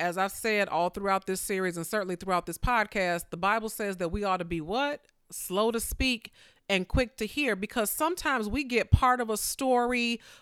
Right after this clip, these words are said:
or a sound bite, and rather than do our due diligence to find out as many facts as available,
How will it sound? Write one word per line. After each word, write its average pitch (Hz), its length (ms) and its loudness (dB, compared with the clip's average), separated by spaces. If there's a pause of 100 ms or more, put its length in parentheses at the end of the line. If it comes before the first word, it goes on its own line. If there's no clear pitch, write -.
(100)
or 196 200 4
a 165 60 2
sound 226 640 4
bite, 226 400 4 (280)
and 202 240 2
rather 302 240 4
than 240 220 0
do 240 220 0
our 214 260 2
due 208 220 -2
diligence 180 840 -2 (100)
to 220 140 -2
find 226 380 2
out 214 160 4
as 175 120 -2
many 233 280 0
facts 233 400 2
as 202 180 0
available, 180 680 0